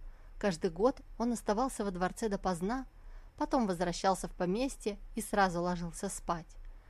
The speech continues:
В этом году он смешался с толпой только потому, что обещал взять Уси с собой.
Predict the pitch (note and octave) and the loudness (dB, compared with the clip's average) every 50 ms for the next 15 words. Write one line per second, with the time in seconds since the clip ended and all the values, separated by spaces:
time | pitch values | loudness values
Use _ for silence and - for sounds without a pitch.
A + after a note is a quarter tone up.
0 | - - - - A3 B3+ B3 - A#3 A3+ G#3 G#3+ G#3 F#3 G#3 C4 C#4+ C#4+ D#4+ - | -16 -14 -8 2 4 6 6 6 4 4 4 4 4 6 4 4 2 2 0 0
1 | G#3+ G#3+ G3 - A3 G#3 G3 - G#3+ G#3 G3 - G#3 - - - G3+ G3+ F#3+ F3+ | 0 0 0 0 -2 -2 2 4 2 2 4 2 -2 -2 2 2 4 4 4 2
2 | - C4+ C#4 C4 F#3+ F3 - - - - - D#4+ D#4 C#4 - A#3 G#3+ G#3+ G3+ - | 0 2 2 2 2 0 -4 -12 -16 -6 -2 -2 -2 0 0 0 0 0 2 2
3 | G3+ G#3 B3+ D4+ D4 - - G#3 F#3+ - - - G3+ F3+ G3+ G3 - - - D#4+ | 2 2 2 0 -2 2 2 2 2 2 0 -2 -2 -2 -2 -4 -6 -4 -2 0
4 | D#4 C#4+ B3+ B3 B3 B3+ B3 - - C4+ B3+ - - - - B3 - - - - | 0 0 0 0 -2 -2 -2 -2 -4 -4 -4 -4 -4 -2 -2 -2 -2 -4 -6 -4
5 | - A3 A#3+ A3 F#3+ E3+ D#3 D#3 F3+ | -2 -2 0 0 0 -2 -2 -4 -6